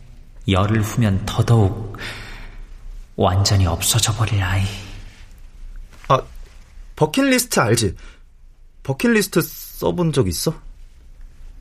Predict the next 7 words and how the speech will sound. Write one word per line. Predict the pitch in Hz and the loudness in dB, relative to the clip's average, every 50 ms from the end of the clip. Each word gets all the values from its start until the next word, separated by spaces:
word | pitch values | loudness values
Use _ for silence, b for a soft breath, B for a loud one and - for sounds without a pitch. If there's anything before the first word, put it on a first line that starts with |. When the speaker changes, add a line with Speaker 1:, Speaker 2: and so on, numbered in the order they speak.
| - - - - | -18 -12 -2 0
Speaker 1:
있지. | 170 170 - - - 208 220 - b b b b b b - - - - | 0 0 2 2 2 2 2 0 b b b b b b -20 -20 -12 -6
그거 | - 160 170 | 0 2 2
학교에서 | 175 240 233 - 262 233 - 185 | 2 4 4 4 4 4 4 4
학기 | 190 202 - 240 214 - | 2 2 2 0 0 0
초에 | - - 226 208 180 | 0 2 2 4 4
많이 | 113 101 95 101 | 4 2 2 0
하잖아. | 104 98 - 92 82 85 | 0 -2 -2 -4 -6 -8